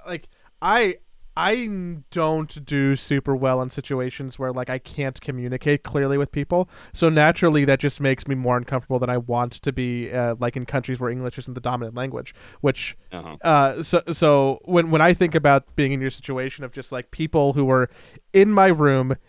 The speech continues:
Speaker 1: in a foreign country, I am feverish, I have covid, I'm getting medical attention, and now I'm thinking, like, "Oh, are they gonna steal from me?" <laughs> It's like, it's like,
Speaker 2: I, I asked
Speaker 1: "Ah!"
Speaker 2: Ellie afterwards. I was like, "Is this some, like, was there, <laughs> was there some cultural thing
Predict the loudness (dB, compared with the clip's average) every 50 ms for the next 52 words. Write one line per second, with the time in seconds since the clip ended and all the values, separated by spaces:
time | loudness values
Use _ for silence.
0 | -4 0 2 4 4 4 4 6 6 6 6 4 2 0 -2 -2 -2 -4 -6 -6
1 | -6 -6 -8 -10 -14 -20 _ -2 0 2 4 4 2 0 -2 -2 -2 -2 -2 -2
2 | -2 -4 -4 -4 -4 -2 0 2 4 4 4 2 2 0 -2 -2 0 0 0 0
3 | -2 -2 0 0 0 0 0 0 0 2 4 4 4 4 4 2 0 0 0 -2
4 | -4 -4 -4 -4 -4 -4 -4 -6 -12 -16 -6 -4 -2 0 4 4 6 6 4 2
5 | 0 -4 -6 -4 -4 -2 0 0 0 0 -4 _ _ _ _ 2 4 6 6 6
6 | 4 2 0 0 0 -2 -2 -4 -8 -10 -6 -4 -2 0 0 0 0 0 -2 -4
7 | -4 -2 2 4 4 4 2 0 _ -20 -20 _ _ _ _ -20 _ -20 -20 _
8 | -12 -12 -12 -12 -14 -16 -18 _ _ _ -20 -20 -20 -12 -8 -4 -2 -2 0 0
9 | 0 2 4 4 6 6 6 6 6 6 6 6 4 6 6 4 4 2 0 -2
10 | -2 -4 -4 -4 -4 -4 -4 -4 -4 -4 -4 -4 -6 -8 -8 -8 -12 -14 -14 -14
11 | -16 -14 -12 -8 -6 -4 -4 -4 -4 -6 -8 -8 -12 -20 _ _ _ _ _ _
12 | -16 -14 -14 -14 -12 -14 -12 -10 -10 -10 -10 -10 -10 -10 -10 -8 -10 -10 -10 -10
13 | -10 -10 -10 -10 -10 -10 -10 -10 -10 -8 -8 -6 -6 -6 -6 -8 -6